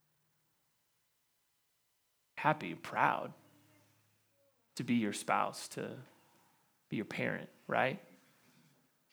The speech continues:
But when you don't have that, it's almost crippling, immobili-, immobilizing.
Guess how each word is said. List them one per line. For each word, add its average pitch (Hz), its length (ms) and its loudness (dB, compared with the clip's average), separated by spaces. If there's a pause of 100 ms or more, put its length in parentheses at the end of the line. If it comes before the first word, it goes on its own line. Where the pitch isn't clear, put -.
(200)
But 170 80 10
when 202 100 10
you 220 60 10
don't 208 180 10
have 226 360 4
that, - 280 -2 (920)
it's - 120 -2
almost 220 460 2
crippling, - 520 -2
immobili-, 127 580 2 (100)
immobilizing. 160 720 4